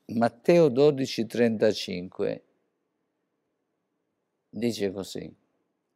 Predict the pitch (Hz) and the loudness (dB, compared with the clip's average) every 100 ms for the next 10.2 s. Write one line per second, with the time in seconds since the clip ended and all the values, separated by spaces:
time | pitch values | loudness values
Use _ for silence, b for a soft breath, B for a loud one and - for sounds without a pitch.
0 | _ _ 131 131 113 113 98 98 117 131 | _ _ -4 -2 -4 -6 -8 -12 -4 -4
1 | 135 156 160 175 196 156 135 151 135 104 | 0 0 0 0 0 2 2 2 0 -2
2 | _ _ - 120 113 156 139 104 95 - | _ _ -8 -6 0 0 0 -2 -12 -14
3 | - _ _ _ _ _ 156 190 214 202 | -16 _ _ _ _ _ 2 4 6 6
4 | 170 123 127 120 107 107 107 113 _ _ | 2 2 2 2 2 -4 -10 -14 _ _
5 | _ b b b 110 139 143 - 170 170 | _ b b b 0 2 2 0 4 4
6 | 151 175 180 139 151 135 170 175 160 147 | 4 2 0 0 0 2 2 2 0 -2
7 | - 139 139 135 131 123 - 156 - 139 | 2 4 6 4 0 -2 -2 -4 -2 -8
8 | 127 165 190 180 170 160 _ _ _ 208 | -2 -2 0 -4 -10 -14 _ _ _ 0
9 | 208 247 233 185 160 143 139 151 147 135 | 4 4 4 4 2 4 6 6 4 -4
10 | 147 147 | -6 -6